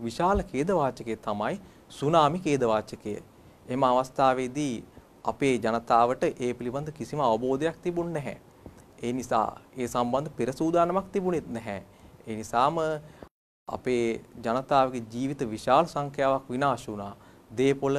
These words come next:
විනාශ වුණා. හැබැයි පෙරතියා මේ සඳහා සූදානම් වීමක් තිබුණා නම් එසේ සිදු වෙන්න තිබුණාද? නැහැ. ඒ නිසාවෙන්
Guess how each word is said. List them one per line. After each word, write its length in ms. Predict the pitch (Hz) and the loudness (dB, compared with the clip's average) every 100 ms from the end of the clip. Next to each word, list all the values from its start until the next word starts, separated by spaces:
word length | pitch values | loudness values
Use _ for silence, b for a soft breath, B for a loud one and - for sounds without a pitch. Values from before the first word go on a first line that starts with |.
| 139 | -2
විනාශ 420 | 123 139 175 160 | -2 0 0 -2
වුණා. 320 | 113 104 98 95 B B B B - | -6 -6 -8 -10 B B B B -8
හැබැයි 480 | - 120 123 117 110 117 - - | -4 4 6 6 2 -6 -18 -6
පෙරතියා 540 | 123 147 156 151 139 | 0 0 2 6 6
මේ 180 | 123 127 | 6 0
සඳහා 320 | 143 135 131 | -2 0 0
සූදානම් 560 | 127 120 135 139 139 139 | 0 0 4 4 2 -2
වීමක් 260 | 135 131 | -2 -4
තිබුණා 380 | - 127 131 131 | -4 -2 0 0
නම් 120 | - | -4
එසේ 240 | 123 135 131 | -4 -2 -2
සිදු 220 | 127 127 | -4 -4
වෙන්න 160 | 135 131 | -2 -4
තිබුණාද? 440 | 160 220 139 104 - - - 120 | 0 2 2 0 -8 -16 -16 -6
නැහැ. 340 | 127 120 110 - B B B B - 147 | -4 -4 -6 -10 B B B B -6 0
ඒ 120 | 185 | 0
නිසාවෙන් 580 | 202 160 127 113 135 | 2 4 6 6 2